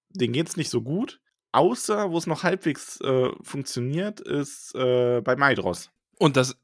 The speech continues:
Speaker 2: das muss ich einfach
Speaker 1: Geil,
Speaker 2: vorlesen.
Speaker 1: ne?
Speaker 2: Das
Speaker 1: Ja,
Speaker 2: ist
Speaker 1: komm,
Speaker 2: so
Speaker 1: diese, also,
Speaker 2: episch.
Speaker 1: du liest, du liest sehr viel vor, das wollte eigentlich ich machen, aber ja, mir gefällt
Speaker 2: Oh,
Speaker 1: das noch
Speaker 2: ich
Speaker 1: besser, wenn du es machst, weil das Ausdruck deiner Begeisterung
Speaker 2: Ich,
Speaker 1: ist. Also
Speaker 2: ah, ich
Speaker 1: los.
Speaker 2: hab mir die Stellen halt angemalt, ne?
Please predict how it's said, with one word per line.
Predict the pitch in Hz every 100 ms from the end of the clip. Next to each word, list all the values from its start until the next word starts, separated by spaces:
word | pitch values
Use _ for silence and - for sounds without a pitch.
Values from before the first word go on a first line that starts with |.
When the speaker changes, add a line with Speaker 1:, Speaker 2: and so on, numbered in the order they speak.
| -
Speaker 2:
das | 131 123
muss | 139 131
ich |
einfach | 123 120
Speaker 1:
Geil, | 107
Speaker 2:
vorlesen. | 90 85 92
Speaker 1:
ne? | 92 110
Speaker 2:
Das | 90
Speaker 1:
Ja, |
Speaker 2:
ist | 95 -
Speaker 1:
komm, | 147 139
Speaker 2:
so |
Speaker 1:
diese, | 113 104 139 135
also, | 123
Speaker 2:
episch. | 131 127 -
Speaker 1:
du |
liest, | 151 214 -
du |
liest | 170 - - -
sehr | 139 190
viel | 247
vor, | - 208
das | 175
wollte | 156 90
eigentlich | 160 -
ich | -
machen, | 147 139 143
aber | 139
ja, | 147 160 120
mir | 135
gefällt | 131 170
Speaker 2:
Oh, |
Speaker 1:
das | 151 160
noch |
Speaker 2:
ich | 151
Speaker 1:
besser, | 175 156
wenn | 135
du | 156
es | 170
machst, | 123 127 131
weil |
das | 120 -
Ausdruck | 139 135 131
deiner | 123 120
Begeisterung | 113 - 120 123 110 92
Speaker 2:
Ich, | 95
Speaker 1:
ist. | 123 139
Also | 98 113
Speaker 2:
ah, |
ich | 117
Speaker 1:
los. | 110
Speaker 2:
hab | 190
mir |
die | 196
Stellen | - 190 185
halt | 180
angemalt, | 165 185 175 120 101 113 -
ne? | 156